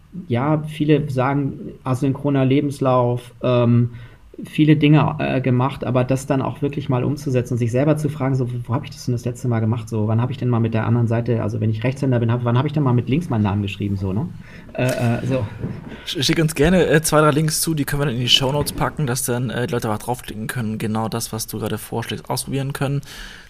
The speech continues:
Speaker 2: Dann hab ich zum Schluss noch eine letzte Frage. Und, äh, zwar ist es, du redest von Unternehmerinnen und entsprechend gleichzeitig in die, in, mit Unternehmer-, äh, mit Mitarbeitenden in Unternehmen zusammenarbeiten sollen.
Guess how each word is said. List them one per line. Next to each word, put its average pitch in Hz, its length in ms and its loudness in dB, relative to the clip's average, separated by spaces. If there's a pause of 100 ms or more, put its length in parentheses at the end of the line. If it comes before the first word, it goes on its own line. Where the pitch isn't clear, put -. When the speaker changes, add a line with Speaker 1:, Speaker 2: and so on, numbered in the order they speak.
(140)
Speaker 2:
Dann 123 120 -2
hab 151 120 2
ich - 60 -4
zum 143 140 -4
Schluss - 240 -4
noch 131 340 -6 (180)
eine 123 220 -4
letzte 117 300 -4
Frage. 101 560 -6 (100)
Und, 113 400 -8
äh, 110 260 -2
zwar 127 260 0
ist 127 140 -2
es, 127 220 -4 (540)
du 123 100 -6
redest 139 320 0
von 120 240 -6
Unternehmerinnen 139 720 -2
und 101 80 -8
entsprechend - 400 -8
gleichzeitig 117 420 -6 (200)
in 117 480 -4 (520)
die, 135 240 -2
in, 127 280 -2
mit 139 320 -2
Unternehmer-, 120 580 -2 (100)
äh, 113 240 -4
mit 143 320 -6
Mitarbeitenden 139 640 -2
in 107 200 -8
Unternehmen 120 420 -4
zusammenarbeiten 147 580 -4
sollen. 147 340 0